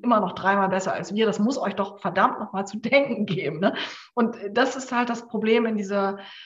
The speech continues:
Diskussion. Wir müssen im Grunde lernen, ähm, völlig neu über Kernenergie und Erneuerbare gemeinsam zu diskutieren. Und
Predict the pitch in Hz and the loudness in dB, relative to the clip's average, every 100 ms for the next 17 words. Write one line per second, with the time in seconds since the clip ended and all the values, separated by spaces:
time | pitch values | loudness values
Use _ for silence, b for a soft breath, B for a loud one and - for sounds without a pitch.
0 | B 208 - 214 - 202 208 190 190 240 | B -6 -2 -4 0 2 4 2 2 0
1 | 233 208 190 175 185 349 302 185 180 175 | 0 -2 -2 0 2 2 2 2 2 4
2 | 196 277 208 196 254 - - 190 190 190 | 2 2 0 0 -2 -4 -6 -4 -2 -2
3 | 196 b b - 233 285 277 220 202 214 | -6 b b 0 2 2 0 -4 0 2
4 | 220 220 - - 202 190 196 196 - - | 2 0 -4 -6 -2 0 0 -2 -6 -8
5 | 190 208 202 202 202 202 180 175 190 202 | -4 -4 -2 -2 0 -2 -4 -4 0 2
6 | 202 202 196 190 190 190 185 202 214 190 | 2 2 0 0 -2 0 2 0 0 -4
7 | 190 190 - 196 - 269 269 214 | -6 -8 -8 -8 -2 0 0 -2